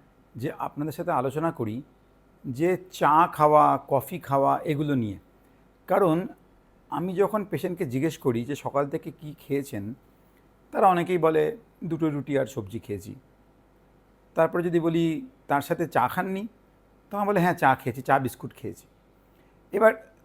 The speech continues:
তার মানে লোকে মনে করে যে চা বিস্কুটটা একটা এমনই জিনিস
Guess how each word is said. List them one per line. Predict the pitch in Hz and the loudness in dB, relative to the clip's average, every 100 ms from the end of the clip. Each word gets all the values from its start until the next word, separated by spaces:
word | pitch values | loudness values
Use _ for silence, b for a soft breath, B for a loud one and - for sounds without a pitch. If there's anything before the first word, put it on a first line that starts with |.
| _ | _
তার | - 185 | 4 4
মানে | 240 233 156 214 | 6 4 4 0
লোকে | 165 165 220 | 0 2 4
মনে | 190 160 226 | 4 4 0
করে | 226 135 | 0 2
যে | 131 156 | 2 -2
চা | - 147 165 | -2 2 4
বিস্কুটটা | 190 214 - 240 - - 139 | 4 -2 -4 -4 -2 2 2
একটা | - - 190 | 0 -4 -4
এমনই | - 151 214 240 | -2 0 2 0
জিনিস | 165 127 143 - | 2 0 0 -6